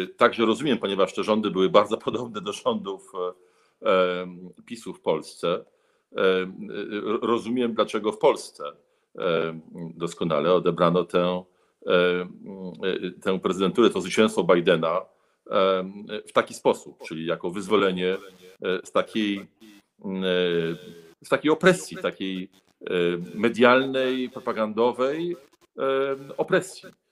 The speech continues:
E, e, i myślę, że, mm,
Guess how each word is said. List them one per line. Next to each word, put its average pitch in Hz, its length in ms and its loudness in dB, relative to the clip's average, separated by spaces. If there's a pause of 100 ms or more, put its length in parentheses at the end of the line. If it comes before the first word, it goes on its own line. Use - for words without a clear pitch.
(340)
E, 98 60 -4
e, 95 840 -4 (480)
i 120 360 -6
myślę, 139 460 -2
że, 127 360 2 (180)
mm, 120 360 -10